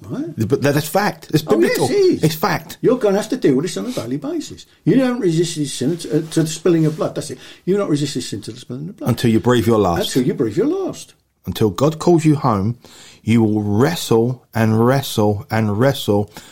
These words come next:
Speaker 2: with certain aspects and certain areas
Speaker 1: Oh, yeah,
Speaker 2: of
Speaker 1: well,
Speaker 2: life.
Speaker 1: yeah.
Speaker 2: Or God can go, "Done."
Speaker 1: Yeah, I mean, th-, th-, there are things that he, he deals with.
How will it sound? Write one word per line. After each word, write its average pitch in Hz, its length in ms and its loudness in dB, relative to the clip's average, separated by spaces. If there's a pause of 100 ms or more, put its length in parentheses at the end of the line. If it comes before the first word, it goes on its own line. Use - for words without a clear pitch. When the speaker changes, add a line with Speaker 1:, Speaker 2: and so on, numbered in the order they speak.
(160)
Speaker 2:
with 110 160 2
certain 151 580 0
aspects 139 680 -2
and 107 120 0
certain 117 500 0
areas 143 440 4
Speaker 1:
Oh, 123 40 6
yeah, 139 180 4
Speaker 2:
of 139 100 2
Speaker 1:
well, 131 140 4
Speaker 2:
life. 147 320 -4 (140)
Speaker 1:
yeah. 370 280 2
Speaker 2:
Or 175 200 4
God 180 320 2
can 175 280 2
go, 143 360 2 (280)
"Done." 107 280 2 (240)
Speaker 1:
Yeah, 349 200 2
I 233 80 2
mean, 240 180 2
th-, 240 180 -6
th-, 247 180 -4
there 226 120 4
are 220 60 6
things 247 360 2
that 220 160 0
he, 185 220 -4
he 170 280 -2
deals 196 560 -2
with. 107 340 -8